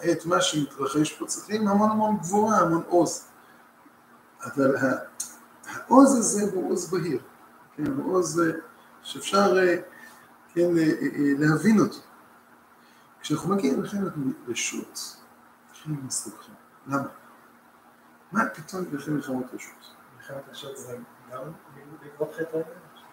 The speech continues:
Speaker 1: כל המלחמות זה בעקבות חטא העגל. זאת אומרת, לולא זה הכל היה טוב.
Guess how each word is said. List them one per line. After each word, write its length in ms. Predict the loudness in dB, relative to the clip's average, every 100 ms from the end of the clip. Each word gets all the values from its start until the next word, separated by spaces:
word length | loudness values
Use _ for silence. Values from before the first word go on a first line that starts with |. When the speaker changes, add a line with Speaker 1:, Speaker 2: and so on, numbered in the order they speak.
| -20 -20 _
Speaker 1:
כל 180 | 2 6
המלחמות 420 | 8 6 0 -4
זה 80 | -4
בעקבות 300 | -8 -10 -12
חטא 200 | -14 -16
העגל. 160 | -16 -16 -20
זאת 120 | -20 -20
אומרת, 180 | -6
לולא 220 | -2 2 0 0 -4
זה 160 | -2
הכל 200 | -2 0
היה 80 | 0
טוב. 240 | 0 -6